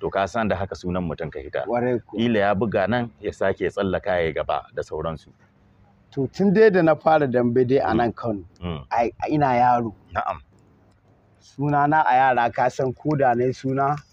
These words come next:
Speaker 2: ba
Speaker 1: Mm.
Speaker 2: zai ɗaukaka ba tun da
Speaker 1: Ƙwarai
Speaker 2: ban
Speaker 1: da
Speaker 2: girma
Speaker 1: gaske,
Speaker 2: ba.
Speaker 1: tun da baka girma ba, wannan gaskiya ne.
Speaker 2: Yawwa.
Speaker 1: Mm.
Speaker 2: To, a lokacin da
Speaker 1: Mm.
Speaker 2: na shiga damben, ni dama mai jiki ne haka kaba-kaba.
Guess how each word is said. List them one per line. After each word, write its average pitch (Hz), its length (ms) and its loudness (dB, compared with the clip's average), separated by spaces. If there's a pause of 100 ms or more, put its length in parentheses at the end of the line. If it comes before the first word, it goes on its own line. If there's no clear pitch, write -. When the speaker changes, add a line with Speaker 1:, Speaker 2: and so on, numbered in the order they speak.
(180)
Speaker 2:
ba 117 80 2
Speaker 1:
Mm. 113 100 -2
Speaker 2:
zai 123 440 -2 (100)
ɗaukaka 110 540 -2
ba 120 120 0
tun 139 200 -4
da 82 60 2
Speaker 1:
Ƙwarai 85 200 0
Speaker 2:
ban 85 160 0
Speaker 1:
da - 60 -2
Speaker 2:
girma 117 340 0
Speaker 1:
gaske, - 20 -4
Speaker 2:
ba. 113 80 2
Speaker 1:
tun 107 80 2
da 107 80 2
baka 90 220 -2
girma 87 280 -2
ba, 90 120 0
wannan 104 240 -2
gaskiya 135 200 0
ne. 120 120 2
Speaker 2:
Yawwa. 98 320 2 (100)
Speaker 1:
Mm. 98 220 -4 (240)
Speaker 2:
To, - 180 -8
a 143 80 4
lokacin 165 680 0 (280)
da 98 100 -2
Speaker 1:
Mm. 127 40 0
Speaker 2:
na 151 80 0
shiga 127 320 -2
damben, 131 400 0
ni 160 120 2
dama 156 540 4
mai 135 220 0
jiki 127 420 -8
ne 120 140 0
haka 110 300 -4
kaba-kaba. - 680 -8